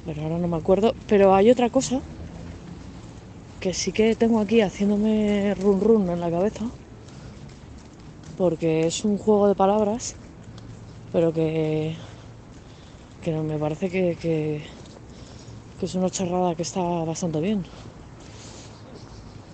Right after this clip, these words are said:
O sea, es un juego de palabras, pero a la vez como un, todo un,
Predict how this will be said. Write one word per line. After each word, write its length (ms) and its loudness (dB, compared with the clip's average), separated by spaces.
O 40 -6
sea, 120 -4
es 80 -4
un 80 4
juego 180 10
de 80 6
palabras, 400 4
pero 120 2
a 20 2
la 100 2
vez 180 0
como 220 0
un, 280 0
todo 160 0
un, 280 0